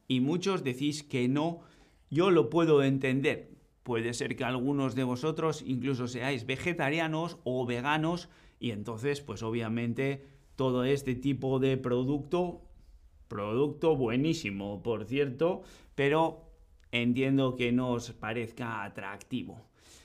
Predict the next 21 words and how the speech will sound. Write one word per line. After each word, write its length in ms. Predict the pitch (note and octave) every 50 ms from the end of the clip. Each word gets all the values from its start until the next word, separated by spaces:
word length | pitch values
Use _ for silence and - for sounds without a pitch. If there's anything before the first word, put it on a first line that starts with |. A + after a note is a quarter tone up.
| - - _ _ _
Pero 400 | - A#2+ A2 F#2+ F#2 F#2+ G2+ G2
bueno, 400 | - D#3 D#3+ C#3+ - - - - - - -
para 320 | - A2+ A2 A#2 A2+ G#2+ A#2
los 240 | A#2+ A#2 A2 -
que 100 | - -
os 180 | A#2+ A#2 A2 A#2
gustan 420 | C3+ F#3 F#3+ - - D#3+ C#3+ C#3
los 180 | C3+ C3+ C3 C3+
embutidos, 880 | C#3+ C#3+ C#3+ C3+ C3+ C3+ C3+ D3+ E3 E3+ F#3 G3 G3+ G#3+ G#3 - - - _ _ _ _ _ _
también 380 | - G2 G#2+ B2 C#3 D3 C#3+
tenemos 500 | D3 C#3+ C#3+ D3+ D#3 D#3 D3+ D3 C3+ A#2
butifarra. 1160 | B2+ C3+ A#2+ G#2+ C3 C3 C3 B2 B2+ A#2+ A#2+ A#2+ A#2+ D#3 D#3+ D#3 C#3+ B2 G#2+ - - - - - _ _ - - _ -
La 100 | - C3
butifarra 560 | C3+ C#3+ C#3 D#3 D3 F3 G3+ F#3+ G3 F3 D3
se 100 | C3 D3+
parece 240 | C#3 C#3+ D3 D#3+ D#3+
un 100 | D#3+ D3
poco 200 | - E3+ - E3
a 60 | C#3+
las 180 | C3 B2 A#2+ -
salchichas 760 | B2+ A2+ A2+ - - E3+ - D3+ D3 F3+ - - - -